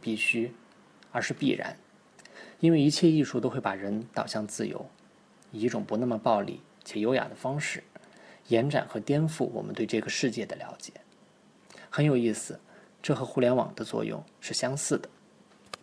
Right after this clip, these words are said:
在大咖创办伊始，我们通过微信社群的方式，开启了通过移动互联网拍卖当代艺术品的尝试。如果说互联网给艺术带来了什么，首先是信息的汇集与传播，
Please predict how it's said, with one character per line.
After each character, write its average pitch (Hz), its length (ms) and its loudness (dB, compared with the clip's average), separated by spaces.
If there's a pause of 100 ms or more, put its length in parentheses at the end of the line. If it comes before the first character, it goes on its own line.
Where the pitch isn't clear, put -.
(720)
在 139 160 8
大 135 140 8
咖 160 160 4
创 156 200 4
办 127 160 6
伊 147 200 6
始， - 240 -2 (560)
我 120 80 0
们 117 100 -2
通 147 160 2
过 139 140 8
微 147 100 8
信 147 160 2
社 139 160 4
群 117 220 0
的 131 40 2
方 131 240 2
式， - 280 -4 (340)
开 139 140 -2
启 131 100 -4
了 113 100 0
通 139 220 -2
过 123 140 4
移 110 100 2
动 135 100 4
互 135 140 0
联 113 180 2
网 110 160 0 (200)
拍 - 100 -2
卖 110 140 -2
当 127 180 2
代 127 100 4
艺 120 120 2
术 104 100 -6
品 101 160 -6
的 - 80 -10
尝 - 240 -8
试。 - 160 -12 (920)
如 147 120 6
果 175 120 10
说 170 140 4
互 160 120 4
联 147 160 8
网 156 180 4
给 131 120 2
艺 131 200 2
术 110 260 0
带 147 160 2
来 104 140 0
了 104 120 -4
什 - 240 -10
么， - 120 -16 (520)
首 110 200 -2
先 131 260 0
是 135 120 -2
信 135 240 0
息 123 140 -4
的 127 100 0
汇 127 220 4
集 101 240 -4
与 101 40 -4
传 95 280 -6
播， 101 260 -4